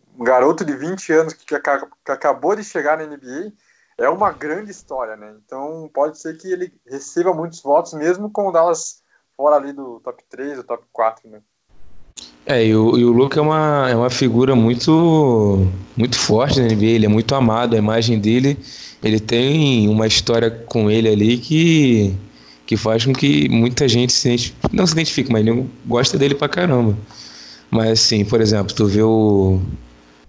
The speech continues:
Speaker 2: o Derrick Rose em dois mil e onze, ele tinha muito da parte, foi porque ele era jovem e, e ele tinha aquele estilo dele de... Assim, ele foi muito bem na temporada também, óbvio.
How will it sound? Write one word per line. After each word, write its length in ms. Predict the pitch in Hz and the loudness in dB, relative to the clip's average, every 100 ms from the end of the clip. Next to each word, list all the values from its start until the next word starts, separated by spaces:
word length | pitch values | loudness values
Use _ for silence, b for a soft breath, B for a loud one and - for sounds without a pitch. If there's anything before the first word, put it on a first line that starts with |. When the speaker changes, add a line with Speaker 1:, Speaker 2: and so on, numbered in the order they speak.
| - _ | -20 _
Speaker 2:
o 240 | - 107 | 0 0
Derrick 380 | 98 110 110 110 | 2 2 2 2
Rose 300 | 113 113 113 | 4 4 4
em 20 | |
dois 160 | 110 110 | 2 2
mil 140 | 117 | 2
e 40 | 110 | 2
onze, 480 | 107 110 120 110 104 | 0 0 0 2 2
ele 420 | 104 104 104 104 - | 2 2 0 -2 -8
tinha 180 | - 113 | -4 0
muito 260 | 107 113 113 | 2 2 2
da 120 | 120 | 2
parte, 320 | - 117 135 | 2 0 0
foi 120 | - | -2
porque 180 | 139 - | -4 -2
ele 80 | 117 | 0
era 160 | 110 117 | 0 0
jovem 580 | 110 120 123 113 110 | 0 0 0 0 -2
e, 440 | 107 110 107 104 95 98 B B B - | -2 -2 0 -2 -4 -12 B B B -4
e 120 | 110 | 0
ele 140 | 107 | 0
tinha 300 | 107 - 120 | 0 0 0
aquele 260 | 110 117 107 | 0 0 0
estilo 460 | 104 - 123 117 | 0 0 2 2
dele 400 | 104 120 139 117 | 2 0 2 2
de... 420 | 101 101 98 92 98 | 0 0 0 0 -2
Assim, 240 | 110 - | -2 0
ele 100 | 101 | 0
foi 120 | 98 123 | 0 2
muito 220 | 139 143 | 2 0
bem 140 | 123 | 0
na 80 | 113 | 0
temporada 360 | 113 110 110 101 | 0 -2 -2 -2
também, 240 | 104 98 | -2 0
óbvio. 280 | 104 92 | 0 -4